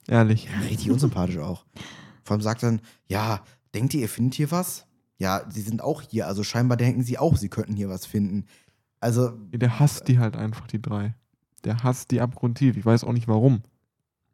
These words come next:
Speaker 1: Aber von Anfang an.
Speaker 2: Unsympathisch.
Speaker 1: Ja, natürlich.
Speaker 2: Auf jeden Fall stellt sich heraus, die grüne Eisenfrau, das teuerste Kunstwerk,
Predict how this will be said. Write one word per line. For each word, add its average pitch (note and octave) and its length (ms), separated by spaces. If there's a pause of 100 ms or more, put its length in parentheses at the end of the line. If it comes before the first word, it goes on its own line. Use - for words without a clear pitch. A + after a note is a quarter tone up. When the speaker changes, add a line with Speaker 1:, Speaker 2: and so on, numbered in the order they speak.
(340)
Speaker 1:
Aber A2 340 (220)
von C3 300
Anfang D3 340
an. B2 200 (680)
Speaker 2:
Unsympathisch. E2 760 (300)
Speaker 1:
Ja, A#2 100
natürlich. A#2 540 (1160)
Speaker 2:
Auf A#2 140
jeden E3+ 200
Fall E3+ 420 (400)
stellt C3 240
sich B2+ 120
heraus, A2+ 460
die G#2 160
grüne D3+ 440
Eisenfrau, C3+ 600
das - 380
teuerste C#3+ 400
Kunstwerk, C3+ 640